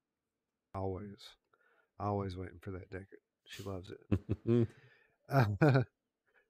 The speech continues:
Speaker 1: uh, Space Dennis and I am hyped for PlayStation and P C V R. Both got great things happening. Now, I'll agree with that. Uh, someone, uh, put forth the notion, uh, that maybe,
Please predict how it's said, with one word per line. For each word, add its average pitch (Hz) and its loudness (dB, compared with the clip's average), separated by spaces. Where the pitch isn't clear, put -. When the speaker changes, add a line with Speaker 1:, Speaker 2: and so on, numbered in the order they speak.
Speaker 1:
uh, 123 6
Space 175 8
Dennis 180 10
and 156 10
I 175 10
am 147 6
hyped 175 10
for 165 4
PlayStation 165 6
and 165 6
P 156 4
C 135 0
V 113 4
R. 110 4
Both 139 4
got 131 4
great 123 2
things 117 0
happening. 123 4
Now, 160 12
I'll 185 12
agree 156 10
with 139 8
that. 123 8
Uh, 123 10
someone, 180 8
uh, 123 4
put 127 0
forth 143 6
the 131 0
notion, 120 2
uh, 107 -2
that 117 0
maybe, 123 4